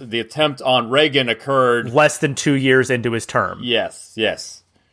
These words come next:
Speaker 1: Right, 'cause it was only, like, two months into his term. Yeah, okay.
Speaker 2: Yeah.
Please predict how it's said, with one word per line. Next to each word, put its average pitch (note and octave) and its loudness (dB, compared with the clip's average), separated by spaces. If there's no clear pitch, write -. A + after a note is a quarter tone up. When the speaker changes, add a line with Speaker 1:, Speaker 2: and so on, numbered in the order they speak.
Speaker 1:
Right, G2+ 0
'cause A2+ -4
it - 0
was A#2 0
only, A#2+ 4
like, G#2 2
two A2+ -4
months A2+ 0
into F#2+ -6
his F2 -6
term. D#2+ -10
Yeah, F2 -2
okay. F#2+ -2
Speaker 2:
Yeah. G#2 -2